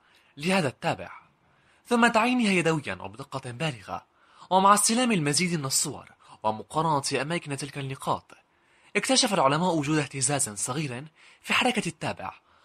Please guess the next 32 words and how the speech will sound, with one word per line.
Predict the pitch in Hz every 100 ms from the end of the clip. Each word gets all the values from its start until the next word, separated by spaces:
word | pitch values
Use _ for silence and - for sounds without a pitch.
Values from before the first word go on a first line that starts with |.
| -
ما | 180
يقارب | 196 202 254 254 202
عشرة | 208 254 - 202
درجة. | 104 92 90 - - _ _ - -
وبالرغم | 107 135 139 113
من | 113
صغر | - 190 147 120
سعة | - 143 147
هذا | 127 127
الاهتزاز، | 127 147 143 196 208 - _ - -
إلا | 202 220
أنها | 226 220
كبيرة | 214 214 220
بالنسبة | 214 165 165 - 170 147
لقمر | 139 - 123 92 90 - _ - -
تتصل | 110 139 143 110
نواته | 127 147 120
الصخرية | - 127 - 190 165 147
بسطحه | 170 160 220 -
الجليدي | 147 127 123 131 135 - - _ _ -
بمادة | 113 104 101
صلبة، | 107 156 143 87 - _ _ _ _ _ 120
لذا | 156 127 160 - - -
استنتج | 214 - 269 262
العلماء | 220 202 180 107 87 - -
أنه | 123 120
لا | 123
بد | 151 147
من | 127
وجود | 120 135 165
طبقة | 156 160 170 175 160
سائلة | 139 175 104 98 -